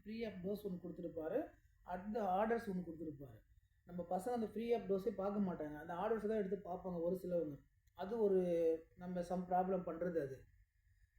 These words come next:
நெக்ஸ்ட் பார்த்தீங்கன்னாக்கா, பேஷண்ட்டை ரிசீவ் பண்ணும்போது ஐ சி யூக்கு கன்சென்ட் வாங்குறோம்,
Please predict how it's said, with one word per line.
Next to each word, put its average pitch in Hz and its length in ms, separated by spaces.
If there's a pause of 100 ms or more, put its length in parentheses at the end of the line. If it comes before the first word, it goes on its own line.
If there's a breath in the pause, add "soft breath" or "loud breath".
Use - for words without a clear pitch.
(100)
நெக்ஸ்ட் 175 280
பார்த்தீங்கன்னாக்கா, 190 880
பேஷண்ட்டை 214 420
ரிசீவ் 175 420
பண்ணும்போது 165 380
ஐ 185 240
சி 185 140
யூக்கு 196 200
கன்சென்ட் 180 400
வாங்குறோம், 147 340